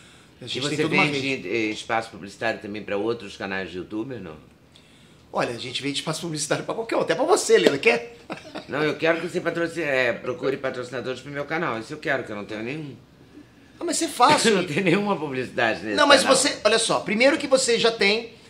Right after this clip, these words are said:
Speaker 1: o seu, os seus ganhos normalmente com as suas visualizações.
Speaker 2: Ah, sim, com as
Speaker 1: Isso já são, já
Speaker 2: visualizações.
Speaker 1: s-,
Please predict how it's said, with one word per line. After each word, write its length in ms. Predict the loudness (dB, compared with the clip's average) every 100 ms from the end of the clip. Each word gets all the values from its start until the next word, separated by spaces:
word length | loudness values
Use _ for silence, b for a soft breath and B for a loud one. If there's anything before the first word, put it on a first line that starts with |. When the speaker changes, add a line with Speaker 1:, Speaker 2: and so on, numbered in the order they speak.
| -10
Speaker 1:
o 80 | -2
seu, 320 | 2 2 2
os 80 | 0
seus 220 | 0 2
ganhos 240 | 2 2
normalmente 420 | 2 4 4 2 -2
com 60 |
as 60 | -4
suas 120 | -4
visualizações. 680 | -2 -2 2 2 2 0 0
Speaker 2:
Ah, 180 | -2 -2 -4
sim, 260 | -4 -4 0
com 60 |
as 60 | 2
Speaker 1:
Isso 200 | 2 4
já 160 | 4 6
são, 200 | 6 4
já 40 |
Speaker 2:
visualizações. 440 | 2 0 0 0
Speaker 1:
s-, 60 | -6